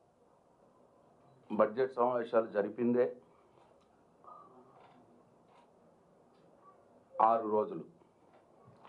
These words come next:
దాంట్లో ప్రశ్నోత్తరాలు ఒకటే ఒక రోజు సమయం ఇచ్చినారు. జీరో అవర్ లేనే లేదు మొత్తంకే.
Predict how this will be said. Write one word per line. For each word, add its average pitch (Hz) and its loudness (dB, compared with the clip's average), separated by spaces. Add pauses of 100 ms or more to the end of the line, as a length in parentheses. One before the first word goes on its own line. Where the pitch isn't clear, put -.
(2000)
దాంట్లో 117 2 (3000)
ప్రశ్నోత్తరాలు 127 2
ఒకటే 120 0
ఒక 139 2
రోజు 123 2
సమయం 98 -2
ఇచ్చినారు. - -10 (2750)
జీరో 127 6
అవర్ 127 4
లేనే 113 2
లేదు 117 2
మొత్తంకే. 92 -4